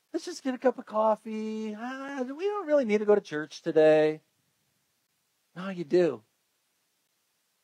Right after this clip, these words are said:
You need to gather together with God's people, with the flock, because there is power when we gather together and worship. We're on Team Jesus, and we need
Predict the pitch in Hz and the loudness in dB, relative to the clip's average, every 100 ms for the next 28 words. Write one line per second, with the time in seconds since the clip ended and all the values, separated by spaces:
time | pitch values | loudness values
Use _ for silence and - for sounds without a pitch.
0 | _ - 180 190 - 190 180 180 170 160 | _ -4 0 2 2 4 6 6 4 2
1 | 160 165 151 135 - 151 143 - 175 156 | 4 6 4 0 4 4 4 0 -4 -2
2 | 135 117 107 _ _ 143 143 - 180 170 | 0 -2 -4 _ _ -18 -18 -6 2 4
3 | 156 127 _ _ _ _ _ _ _ _ | 2 -2 _ _ _ _ _ _ _ _
4 | _ _ _ 143 156 131 185 202 170 151 | _ _ _ -4 0 4 6 6 2 -4
5 | - _ - - - 170 175 185 180 147 | -8 _ -18 -16 -10 0 6 6 6 2
6 | 127 117 _ _ _ _ _ _ 165 151 | 0 -8 _ _ _ _ _ _ -8 -4
7 | 165 165 160 151 135 - 156 143 143 127 | 0 6 6 6 0 -10 -2 2 2 2
8 | 113 110 _ _ _ _ _ _ _ _ | -8 -12 _ _ _ _ _ _ _ _
9 | 139 135 135 - 117 - _ _ _ _ | -2 0 0 -2 -14 -16 _ _ _ _
10 | _ _ _ _ _ _ _ - 160 143 | _ _ _ _ _ _ _ -4 0 0
11 | 123 156 131 120 131 123 113 - 135 135 | -2 -10 -12 -10 -12 -12 -14 -16 -14 -12
12 | 131 135 147 160 139 - | -8 -4 0 0 -2 -8